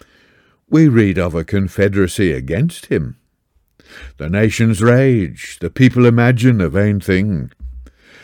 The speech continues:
The kings of the earth set themselves, and the rulers take counsel together against Yahweh and against his anointed.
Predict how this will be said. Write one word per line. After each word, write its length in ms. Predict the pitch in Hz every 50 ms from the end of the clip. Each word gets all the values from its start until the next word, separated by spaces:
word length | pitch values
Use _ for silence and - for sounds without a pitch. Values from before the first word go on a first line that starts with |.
| _
The 100 | - 107
kings 320 | 107 - 151 147 143 127 127
of 120 | 135 123
the 140 | 127 135 135
earth 220 | 135 143 139 123
set 400 | - - - 110 110 107 - _
themselves, 840 | - 107 101 101 98 - - 95 90 87 80 76 71 64 62 - -
and 180 | - 64 64 64
the 100 | 67 71
rulers 460 | 85 107 120 123 117 113 113 104 -
take 360 | - - 98 104 107 - -
counsel 560 | - 92 101 110 110 104 95 - 107 104 107
together 500 | - 101 90 85 95 101 101 95 92 85
against 480 | 92 92 85 92 92 95 85 - - -
Yahweh 540 | 87 87 92 92 92 90 92 90 87 87 82 - _ - _ _ _ -
and 460 | - 90 101 107 110 107 107 104 95
against 540 | 104 104 95 95 92 95 98 90 - - -
his 200 | - 85 85 -
anointed. 720 | 80 78 82 87 85 82 78 71 65 - 71 67 65 -